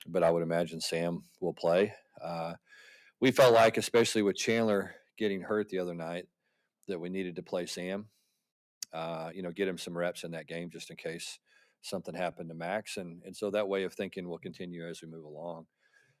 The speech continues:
You know, you just wanna make sure that you have some experience at that position and somebody that's played and has played in some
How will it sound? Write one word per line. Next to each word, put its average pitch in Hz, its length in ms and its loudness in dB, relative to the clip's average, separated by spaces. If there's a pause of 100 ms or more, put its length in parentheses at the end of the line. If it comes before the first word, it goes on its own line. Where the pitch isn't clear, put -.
(140)
You 95 60 -16
know, 90 60 -8
you 87 140 -10
just 98 220 -12
wanna 95 160 -6
make 90 180 -6
sure 101 240 -4
that 90 140 -8
you 95 200 -10
have 95 460 -2 (920)
some 110 180 -6
experience 101 680 -6 (300)
at 90 80 -12
that 95 200 -2
position 87 460 -10
and 87 160 -12
somebody 82 320 -8
that's 82 220 -14
played 82 320 -10 (140)
and 80 120 -20 (480)
has 85 140 -12
played 85 240 -6
in 82 100 -12
some 82 300 -14